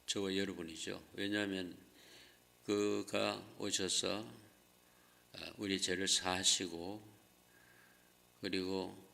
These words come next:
죽어서 부활하시고 성천하시고 우리에게 그 영을 보내주셔서 그 영이, 성령이 우리 안에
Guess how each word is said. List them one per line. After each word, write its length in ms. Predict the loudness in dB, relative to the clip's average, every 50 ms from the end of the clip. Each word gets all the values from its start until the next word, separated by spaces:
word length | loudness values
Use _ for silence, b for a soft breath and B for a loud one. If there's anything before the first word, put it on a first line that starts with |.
| -4
죽어서 460 | -2 0 0 2 2 2 2 2 0 0
부활하시고 880 | 2 4 4 4 4 4 4 4 4 2 0 -2 -4 -6 -8 -10 -14 -4
성천하시고 1160 | -4 -2 -2 -2 -2 -2 0 0 0 0 2 2 2 2 2 -2 -6 -6 -6 -8 -12 -18 -20 -20 B B B B B B B B B B B B B B -6
우리에게 500 | -6 0 4 6 6 6 6 4 0 -4
그 320 | 0 2 2 4 4 4 4
영을 400 | 4 2 0 0 -2 -2 -4 -8 -8
보내주셔서 960 | -6 -4 -2 -2 -2 0 0 -2 -2 -2 -4 0 0 0 0 -2 -6 -10 -6
그 100 | 4 6
영이, 540 | 6 8 8 8 6 6 6 4 2 0 0
성령이 520 | 2 4 4 4 4 6 4 4 4 2 -2
우리 160 | -2 0 0
안에 260 | 0 0 0 -4 -8